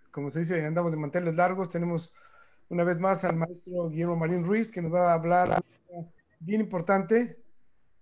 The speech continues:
este, que, este, que es base de, de, de, de este conocimiento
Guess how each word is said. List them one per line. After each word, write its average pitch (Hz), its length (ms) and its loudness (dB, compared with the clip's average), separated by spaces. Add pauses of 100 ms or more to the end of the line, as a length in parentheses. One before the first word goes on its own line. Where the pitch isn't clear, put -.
(220)
este, 151 600 -2
que, 151 280 -2
este, 147 400 -8
que 170 100 -6
es 170 140 -4
base 202 260 0
de, 147 360 -2
de, 139 240 -4
de, 143 140 -10
de 165 80 -2
este 175 160 -4
conocimiento 160 800 -4